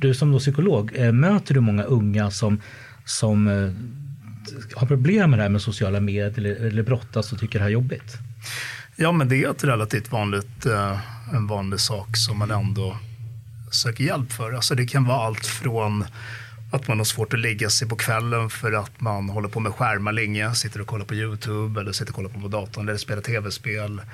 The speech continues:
Speaker 2: Eh, men det kan också vara det här att man, eh, jämför sig med andra. Man kanske, man kanske är rätt så aktiv och så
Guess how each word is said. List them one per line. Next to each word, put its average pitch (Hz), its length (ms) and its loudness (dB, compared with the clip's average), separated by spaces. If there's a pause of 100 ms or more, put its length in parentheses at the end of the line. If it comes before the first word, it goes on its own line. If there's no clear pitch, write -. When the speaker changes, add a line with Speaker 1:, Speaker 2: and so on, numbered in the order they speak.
(520)
Speaker 2:
Eh, 135 100 0
men 123 120 4
det 123 80 2
kan 117 180 0
också 117 360 0
vara 107 240 0
det 104 120 0
här 101 260 0
att 95 300 -6
man, 95 520 -2
eh, - 800 -6
jämför 113 440 0
sig 110 180 0
med 107 120 2
andra. 117 420 2 (200)
Man 104 160 -4
kanske, 92 640 -4 (380)
man 107 140 -2
kanske 117 260 0
är 113 40 2
rätt 107 160 -2
så 139 100 2
aktiv 110 480 -2
och 95 100 -4
så 101 220 -2